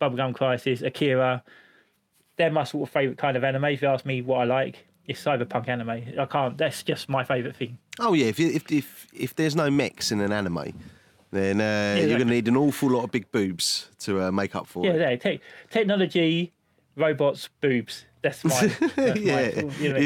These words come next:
Speaker 2: if they're, if they're not
Speaker 1: sunglasses.
Speaker 2: existing. <laughs>
Speaker 1: Yeah, someone has to wear sunglasses with, like, the purple lines in them.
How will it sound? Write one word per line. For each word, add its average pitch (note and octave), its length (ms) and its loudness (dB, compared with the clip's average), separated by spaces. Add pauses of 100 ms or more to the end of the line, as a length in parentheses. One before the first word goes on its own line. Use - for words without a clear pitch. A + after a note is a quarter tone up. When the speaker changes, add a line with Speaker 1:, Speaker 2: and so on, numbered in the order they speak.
Speaker 2:
if C3+ 80 0
they're, D#3+ 120 2
if D3 100 2
they're F#3 200 4
not E3 220 4
Speaker 1:
sunglasses. D3+ 320 4
Speaker 2:
existing. A2+ 580 -2
<laughs> A#2+ 300 -6 (400)
Speaker 1:
Yeah, B2+ 120 -2 (260)
someone F#3 200 2
has F3+ 120 2
to E3+ 40 -2
wear D#3 160 4
sunglasses C#3+ 580 2
with, C3+ 120 2
like, C3 180 0
the C#3 60 -8
purple C3+ 400 0
lines C3 260 2
in B2+ 80 -2
them. C3 220 -4